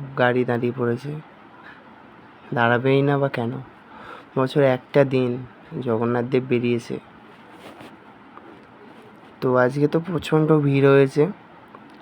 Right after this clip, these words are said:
প্রত্যেক বছরের তুলনায় এই বছর দেখছি একটু বেশিই ভিড় হয়েছে।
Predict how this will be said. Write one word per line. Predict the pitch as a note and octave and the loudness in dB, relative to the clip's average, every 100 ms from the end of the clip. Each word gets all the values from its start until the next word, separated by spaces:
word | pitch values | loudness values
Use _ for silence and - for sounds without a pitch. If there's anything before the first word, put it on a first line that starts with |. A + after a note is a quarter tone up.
| - - - - | -20 -20 -20 -4
প্রত্যেক | C3+ - C#3+ C#3+ | -4 0 2 2
বছরের | C3+ C#3+ C#3 | 2 2 0
তুলনায় | C#3 C#3+ C#3 C3+ | 2 2 4 2
এই | B2+ | 0
বছর | B2+ C#3 | -2 -2
দেখছি | C3+ C3+ - C3+ | -2 -4 -4 -10
একটু | - C3 | -8 -6
বেশিই | A#2 - C3 | -6 -4 -4
ভিড় | B2 B2 A2+ | -4 -4 -2
হয়েছে। | A2+ - | -4 -6